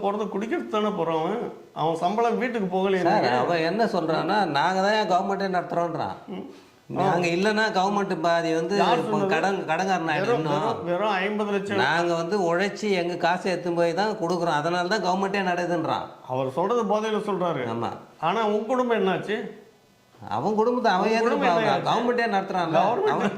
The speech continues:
Speaker 1: கவர்மெண்ட்
Speaker 2: அவன் எதுக்கு அவன் குடும்பத்தை
Speaker 1: கவர்மெண்ட்
Speaker 2: பாருங்க?
Speaker 1: தப்பு செய்து அந்த தப்புக்கு ஒரு நீ ஒரு காரணம் சொல்ற, அது தப்பு.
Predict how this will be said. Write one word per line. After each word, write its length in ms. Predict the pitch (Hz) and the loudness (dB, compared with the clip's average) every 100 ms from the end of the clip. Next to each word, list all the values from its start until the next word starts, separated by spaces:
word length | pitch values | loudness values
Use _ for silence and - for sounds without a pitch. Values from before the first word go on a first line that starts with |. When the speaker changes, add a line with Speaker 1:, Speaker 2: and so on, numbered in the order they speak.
| 175 | -4
Speaker 1:
கவர்மெண்ட் 320 | 170 202 240 - | 0 2 2 2
Speaker 2:
அவன் 160 | 196 | 2
எதுக்கு 180 | 208 202 | 2 2
அவன் 200 | 170 175 | 2 2
குடும்பத்தை 260 | 170 175 214 | 2 2 2
Speaker 1:
கவர்மெண்ட் 300 | 240 240 226 | 0 0 0
Speaker 2:
பாருங்க? 260 | 214 - | -2 -2
Speaker 1:
தப்பு 220 | 190 240 196 | -2 -2 -2
செய்து 280 | 202 202 | 0 0
அந்த 180 | 240 202 | 0 0
தப்புக்கு 720 | 180 - - 180 185 220 208 | -4 -6 0 0 0 -2 0
ஒரு 260 | 196 214 247 | 0 2 2
நீ 120 | 208 | 2
ஒரு 240 | 190 185 - | 2 0 0
காரணம் 440 | 185 226 214 170 | 2 2 0 -2
சொல்ற, 300 | 151 135 135 | -4 -4 -2
அது 260 | 143 185 220 | -2 -2 -2
தப்பு. 340 | 220 220 208 | -4 -2 -4